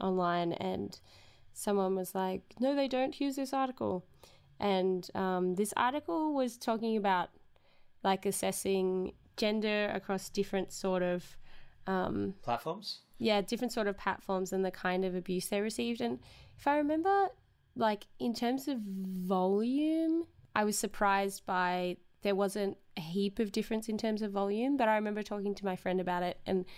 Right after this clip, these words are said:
Speaker 1: one of the things that we pointed out is, like, obviously, like, the abuse that women receive is very much more, um, sexually focused, like, sexually violent. But also the,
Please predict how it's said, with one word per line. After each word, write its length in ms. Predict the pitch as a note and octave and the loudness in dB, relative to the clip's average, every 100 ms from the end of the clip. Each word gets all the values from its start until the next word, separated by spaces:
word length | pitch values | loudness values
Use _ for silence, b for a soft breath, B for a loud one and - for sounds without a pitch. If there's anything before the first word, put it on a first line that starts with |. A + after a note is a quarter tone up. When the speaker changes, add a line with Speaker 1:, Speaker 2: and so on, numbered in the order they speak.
| B B - | B B 0
Speaker 1:
one 120 | A3 | 0
of 100 | G#3+ | 0
the 60 | |
things 220 | G3+ G#3 G3 | -2 -2 -2
that 120 | F#3+ | -2
we 100 | F#3+ | -2
pointed 260 | G3 F#3 | 0 0
out 200 | F3 E3+ - B B B | 0 -2 -8 B B B
is, 140 | G#3 F#3+ | 0 2
like, 200 | F3+ - - | 0 0 0
obviously, 420 | G#3 G#3 - G3 | 0 0 2 2
like, 260 | F#3+ F#3+ - | 2 0 0
the 120 | G3 | 0
abuse 320 | F#3+ F#3+ F#3+ | 0 -4 -2
that 220 | F#3 - | -4 0
women 240 | G3 F#3+ F#3 | 2 2 0
receive 360 | F#3 F#3 F#3 | -2 -2 0
is 200 | F#3 - - - | -2 -6 -8 -2
very 320 | F#3 F3+ F3+ | 2 2 2
much 280 | F3+ F3 - | -2 -4 -2
more, 340 | F#3 F#3 F3+ - | 0 2 0 -2
um, 300 | F3+ F3 F3 | -2 -2 -4
sexually 600 | - - F#3 - F#3+ F#3 | -4 -2 -2 -2 0 -2
focused, 640 | F3+ F3+ F#3+ E4 F#4+ - - | 0 -2 0 0 -2 -2 -2
like, 280 | F3 - | -2 -4
sexually 680 | - - F3 F#3 F3+ F3+ F#3 - F#3+ | -6 -4 -4 -2 -2 0 -2 -8 -6
violent. 540 | F3 F3 C#4 F#4+ - B B B - | -2 2 2 0 -6 B B B 2
But 200 | G#3 - | 2 2
also 680 | G#3+ A3 G#3+ G#3+ G3 F#3+ F#3+ - _ - | -2 0 0 0 2 2 -2 -6 _ -6
the, 140 | A3 | -6